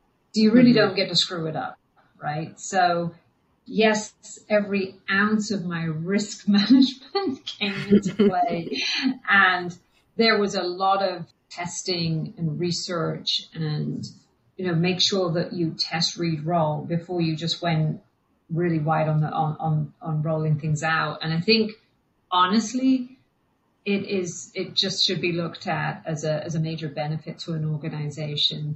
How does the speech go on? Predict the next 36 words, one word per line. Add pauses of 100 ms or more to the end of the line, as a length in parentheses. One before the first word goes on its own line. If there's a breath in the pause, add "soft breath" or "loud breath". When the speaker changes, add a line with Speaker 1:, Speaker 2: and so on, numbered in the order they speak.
Speaker 1:
to (100)
have
that
mindset. (100)
And
it's, (300)
it's
kind
of
like
you
really
ask,
"Okay,
this
is
my
hypothesis.
This
is
what
I
wanna
innovate
on." (560)
And
then
I,
what
I
love
to
do
when
I'm
facilitating